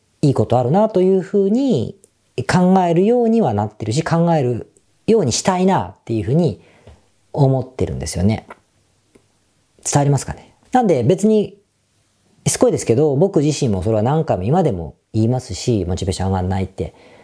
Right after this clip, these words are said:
僕も何百回も人から聞きます。クライアントさんからも言われるんで。だからこれ悪いことじゃないですよ。もう僕はそういうもんだと思ってるんで、みんな絶対そうだと思ってるから、そんな人はダメだなんてことを言うつもり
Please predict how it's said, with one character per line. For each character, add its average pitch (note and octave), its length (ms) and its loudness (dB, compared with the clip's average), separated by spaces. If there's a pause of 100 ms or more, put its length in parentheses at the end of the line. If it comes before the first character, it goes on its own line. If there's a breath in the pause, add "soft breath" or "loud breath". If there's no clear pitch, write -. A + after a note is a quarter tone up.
(160 loud breath)
僕 B2+ 200 2
も A3 220 2
何 E3 260 0
百 F#3 200 0
回 F3+ 160 0
も A3 100 2
人 - 180 -2
か D3+ 80 0
ら C3+ 80 -2
聞 - 140 -14
き E3 100 0
ま C#3+ 120 0
す。 - 220 -8 (220)
ク D3 100 2
ラ D3 60 2
イ - 20 2
ア - 20 -
ン - 20 0
ト - 20 -6
さ C3 80 0
ん C#3+ 40 -2
か E3+ 80 0
ら G#3 60 2
も D#3 40 -2
言 G#2 100 -2
わ G2+ 80 0
れ F#2 80 -6
る F2+ 100 -8
ん D#2+ 100 -6
で。 E2+ 140 -12 (440 soft breath)
だ A3 100 2
か F3 80 0
ら E3+ 40 -14
こ B3 120 2
れ C4 80 0
悪 B3+ 280 2
い E4+ 60 2
こ E4+ 80 2
と C#3+ 60 -2
じ C3 60 0
ゃ - 20 2
な B2 40 0
い - 20 -2
で - 40 -6
す - 40 -6
よ。 A#2 60 -4
も C3+ 360 -2 (260)
う F#3+ 40 2
僕 G3+ 120 2
は C#3 60 0
そ A#3 200 2
う C4 60 0
い C4+ 40 2
う C#4+ 40 2
も D4 100 2
ん - 20 2
だ C#3+ 80 0
と B2 60 0
思 D#3+ 100 0
っ - 40 -6
て - 80 -6
る G2 80 -6
ん F2 40 -6
で、 E2 180 -10
み F#3 160 2
ん G#3 80 2
な G#3 120 2
絶 C#3+ 180 -2
対 D3+ 140 -4
そ D#3+ 140 -2
う C3+ 40 0
だ F2+ 100 -6
と - 80 -10
思 F#2 100 -4
っ F2+ 40 -14
て - 100 -10
る E2+ 60 -4
か C3 100 -2
ら、 C3 220 -2 (640 soft breath)
そ B3+ 240 2
ん C#4 120 2
な C#4 100 2
人 B3+ 160 2
は D#3+ 80 2
ダ B2 100 0
メ D3 100 0
だ B2+ 100 0
な F#2 120 -4
ん E2+ 60 -8
て F#2 80 -8
こ F#2 100 -2
と F2+ 60 -2
を F#2+ 40 2
言 G2+ 60 0
う - 20 -2
つ G2 100 -2
も G2 100 0
り F#2+ 200 -4